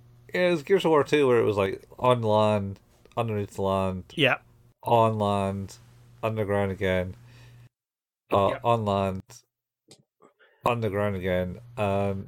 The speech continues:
Speaker 1: we're now in
Speaker 2: Still
Speaker 1: the worm.
Speaker 2: waiting for that remake. I, I would kill for a remake of Gears of War two.
Speaker 1: Did the remake one?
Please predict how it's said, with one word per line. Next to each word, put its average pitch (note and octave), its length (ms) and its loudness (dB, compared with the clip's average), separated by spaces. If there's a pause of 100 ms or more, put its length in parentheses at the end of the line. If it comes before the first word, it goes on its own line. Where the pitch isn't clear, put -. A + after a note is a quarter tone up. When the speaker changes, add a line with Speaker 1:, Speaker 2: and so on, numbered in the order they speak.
(120)
Speaker 1:
we're A#2+ 180 -2
now C3 80 2
in C3+ 120 4
Speaker 2:
Still B2 100 2
Speaker 1:
the B2 60 6
worm. C3+ 100 6
Speaker 2:
waiting A#2 200 -2
for C3+ 120 -6
that B2 200 0
remake. A#2 460 -6 (920)
I, A#2+ 120 -8 (100)
I A#2+ 120 -8
would A2+ 200 -10
kill A2+ 260 -6
for A2+ 160 -6
a G#2+ 40 -4
remake G#2+ 360 -6
of A2+ 80 -12
Gears G#2+ 240 -8
of A2 60 -4
War G#2 140 -6
two. - 280 -12 (1400)
Speaker 1:
Did C3+ 180 -6
the D3 80 -14
remake D#3+ 420 -8
one? D3 340 -4